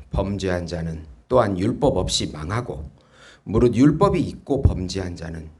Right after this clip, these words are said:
율법으로 말미암아 심판을 받으리라. 하나님 앞에서는 율법을 듣는 자가 의인이 아니요 오직 율법을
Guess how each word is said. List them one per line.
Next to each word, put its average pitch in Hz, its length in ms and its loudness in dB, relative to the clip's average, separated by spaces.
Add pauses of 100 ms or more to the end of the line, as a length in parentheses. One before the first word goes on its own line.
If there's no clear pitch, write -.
(120)
율법으로 135 540 4
말미암아 85 540 -6
심판을 160 760 -6 (280)
받으리라. 76 520 -8 (760)
하나님 135 340 6
앞에서는 104 640 2
율법을 98 500 -2
듣는 135 380 -2
자가 123 300 2
의인이 98 440 -2
아니요 80 580 -4 (320)
오직 104 380 0
율법을 104 680 0